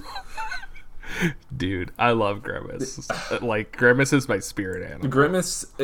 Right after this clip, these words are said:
Speaker 1: there's no way that Grimace is not wanted for at least four different war crimes.
Speaker 2: Oh, for sure. But, like, also, what the fuck even is he? Is he, is he, like, the mold they make the chicken nuggets out of? Like, I, I never figured out what Grimace is.
Speaker 1: The chicken McNuggets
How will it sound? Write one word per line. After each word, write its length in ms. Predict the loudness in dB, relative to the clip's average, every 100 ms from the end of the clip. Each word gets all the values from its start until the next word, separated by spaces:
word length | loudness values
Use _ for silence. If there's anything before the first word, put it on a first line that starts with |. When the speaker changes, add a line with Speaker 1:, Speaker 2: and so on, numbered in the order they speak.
| 4
Speaker 1:
there's 240 | 6 6
no 180 | 4 8
way 160 | 8 8
that 140 | 6
Grimace 320 | 4 4 2 -2
is 120 | 6
not 240 | 6 6
wanted 280 | 4 2 0
for 160 | 2 2
at 100 | 2
least 240 | -2 0
four 160 | 2 2
different 240 | 0 -2
war 140 | -2 0
crimes. 480 | -2 -4 -6 -10 -12 -18 -12 -10 -10 -6
Speaker 2:
Oh, 200 | 0 0
for 220 | 0 -2
sure. 560 | -2 4 6 6 2 -2 -10 -14
But, 260 | 0 2 2
like, 240 | -2 -2
also, 340 | -2 -2 0 -2
what 240 | -2 -6
the 80 | -8
fuck 320 | -6 -8 -8
even 260 | -6 -4 -6
is 300 | -8 -8 -10
he? 240 | -12 -16 -10
Is 160 | -4
he, 200 | 0 -2 -2
is 160 | -6 0
he, 120 | 0
like, 220 | 0 -2
the 80 | -4
mold 520 | 0 0 2 0 0
they 100 | 0
make 200 | 0 -4
the 80 | -8
chicken 320 | -8 -8 -6
nuggets 360 | -6 -6 -4 -2
out 180 | -2 0
of? 160 | 0
Like, 160 | 0 0
I, 120 | -2
I 140 | 0 2
never 500 | 2 2 2 2 0
figured 380 | 0 -2 0 -2
out 160 | -2
what 180 | -4 -4
Grimace 440 | -4 -4 -6 -8 -6
is. 280 | -4 -2 -2
Speaker 1:
The 60 |
chicken 340 | 0 0 2 2
McNuggets 560 | 2 2 4 2 0